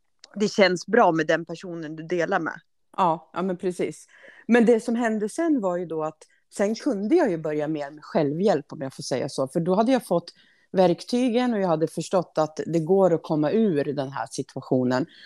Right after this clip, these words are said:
Speaker 2: Och då behöver jag inte längre, liksom, ta hjälp av någon annan, utan då kunde jag ju
Speaker 1: Mm.
Speaker 2: liksom hjäl-, faktiskt hjälpa mig själv och stärka mig själv. Och nu har jag kommit så långt att jag kan hjälpa andra att
Speaker 1: Ja,
Speaker 2: komma
Speaker 1: precis.
Speaker 2: till den insikten.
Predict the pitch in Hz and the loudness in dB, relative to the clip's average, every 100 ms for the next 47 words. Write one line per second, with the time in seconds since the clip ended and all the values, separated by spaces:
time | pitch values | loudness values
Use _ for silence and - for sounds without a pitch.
0 | - - 170 180 190 294 339 277 165 147 | -14 2 4 6 6 6 6 4 2 -2
1 | 131 135 131 131 135 - 123 131 _ _ | -4 -6 -6 -4 -6 -2 -2 -4 _ _
2 | _ - 156 151 135 147 - 139 139 165 | _ 2 4 2 2 -2 -4 -4 -2 0
3 | 143 156 220 185 156 156 175 277 - 220 | 0 0 -2 -2 -2 -4 0 0 0 -2
4 | 175 190 175 175 156 170 156 175 156 156 | -2 -2 -4 -4 -2 0 0 -2 -4 -6
5 | - 156 135 147 143 147 - 170 147 165 | -2 -4 -4 -4 -4 -4 0 2 0 -4
6 | - - _ 175 - 170 143 - 143 147 | -14 -20 _ -6 0 -2 0 -2 -2 -2
7 | - 175 139 156 175 180 240 330 240 233 | 0 2 0 -2 0 4 6 6 4 0
8 | _ _ 220 190 151 - 160 143 160 135 | _ _ 2 6 4 2 -4 -4 -6 -8
9 | 135 - 131 143 127 127 _ _ _ 175 | -8 -10 -4 0 0 -2 _ _ _ -2
10 | 170 147 135 - 180 143 156 202 294 - | 2 2 0 0 2 0 0 2 2 0
11 | - _ _ _ _ _ _ - 170 156 | -6 _ _ _ _ _ _ -2 0 0
12 | 160 147 208 175 143 135 180 151 - 123 | 2 2 4 4 4 2 0 0 -2 -6
13 | 233 240 - | -4 -4 -6